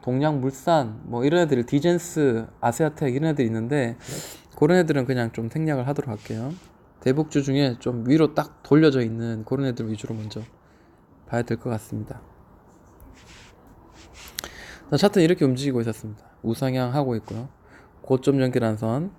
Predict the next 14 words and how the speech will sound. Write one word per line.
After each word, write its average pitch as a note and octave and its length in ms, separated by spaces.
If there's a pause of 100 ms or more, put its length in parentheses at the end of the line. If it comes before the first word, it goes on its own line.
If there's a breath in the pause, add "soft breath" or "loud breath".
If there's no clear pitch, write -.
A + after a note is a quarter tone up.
(400 soft breath)
그 - 100
다음에 A2 180
저점 A#2 380
연결한 G#2+ 320
선. A2 200 (500 soft breath)
이 B2 60
저점까지 D#3 440
내려오지 C#3 380
않았어요. A2+ 380 (280)
저점까지 B2 400
내려오지 C3 360
않고 A#2 500 (420 loud breath)
추세를 D3 520
돌려냈습니다. B2 1040